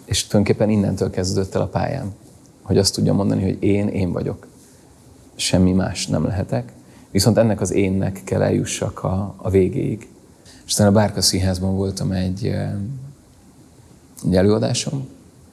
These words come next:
Vinyánszky Attila rendezte, és a Törőcsik Mari és a Trill Zsolt voltak a főszereplők, és a Beregszászi Társulat.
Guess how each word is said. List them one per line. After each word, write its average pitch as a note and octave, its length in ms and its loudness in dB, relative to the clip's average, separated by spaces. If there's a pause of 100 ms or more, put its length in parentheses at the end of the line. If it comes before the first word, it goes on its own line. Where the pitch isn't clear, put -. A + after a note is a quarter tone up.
(420)
Vinyánszky G2+ 540 4
Attila G2+ 260 -2
rendezte, B2 480 0
és - 160 -4
a G2 220 -2
Törőcsik G2 440 0
Mari F#2+ 200 0
és F#2+ 160 -2
a F#2 40 -6
Trill F#2+ 240 -2
Zsolt F#2 220 -2
voltak - 260 -8
a - 40 -10
főszereplők, A#2+ 720 -2 (300)
és - 100 -10
a - 60 -2
Beregszászi - 560 0
Társulat. - 560 -4